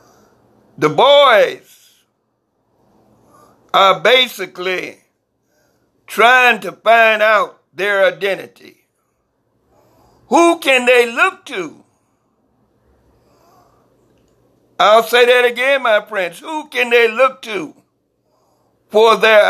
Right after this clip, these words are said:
identity, for their respect? Huh? They can't look to their mothers because mothers cannot teach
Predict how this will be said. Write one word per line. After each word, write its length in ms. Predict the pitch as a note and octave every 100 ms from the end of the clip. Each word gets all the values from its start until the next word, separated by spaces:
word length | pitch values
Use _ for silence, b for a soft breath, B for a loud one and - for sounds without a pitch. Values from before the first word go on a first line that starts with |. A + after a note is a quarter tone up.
| G3+
identity, 800 | F#3+ D#3+ B3 A3+ F#3 B2+ - - _ _ _ _ _ _ _ _ _ _ _ -
for 260 | G3+ A3+
their 280 | G#3+ G#3 G3
respect? 840 | F#3+ F3+ - - - A#3 E3+ - _ _ _ _ _ _ _ _ _ _ _ _ _
Huh? 640 | D3 F#3+ A#3 C4+ E4 D#4+ _ _ _ _ _ _ _ _ _ _ _ _
They 180 | G3 G3
can't 380 | A#3+ C#4+ D#4+ A#3
look 280 | C4 A#3+ -
to 120 | G#3+
their 200 | G3+ F#3
mothers 540 | F#3 B3 F4 B3 D4 _ _ _ _ _ _ _ _ _ _ _ _ _ _ _ _
because 640 | F3 F3+ B3 B3+ A3+ E3+
mothers 640 | F3+ G3+ D4+ A3+ A#3 G3+ -
cannot 580 | A3 G3+ A3 A3 -
teach 480 | - D#4+ F4 - -